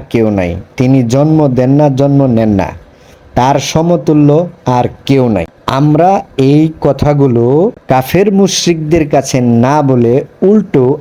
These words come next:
আল্লাহর কাছেই বলতেছি। এটা আমাদের কেমন ধরনের ইবাদত হচ্ছে?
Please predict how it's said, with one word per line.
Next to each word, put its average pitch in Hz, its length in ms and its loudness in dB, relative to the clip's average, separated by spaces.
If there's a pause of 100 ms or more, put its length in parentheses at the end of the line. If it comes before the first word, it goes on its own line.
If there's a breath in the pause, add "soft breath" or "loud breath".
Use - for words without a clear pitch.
(120)
আল্লাহর 185 380 2
কাছেই 208 320 -2
বলতেছি। 139 540 0 (920)
এটা 156 360 0
আমাদের 175 380 0 (100)
কেমন 220 320 0
ধরনের 175 440 0
ইবাদত 127 360 0
হচ্ছে? 95 320 -4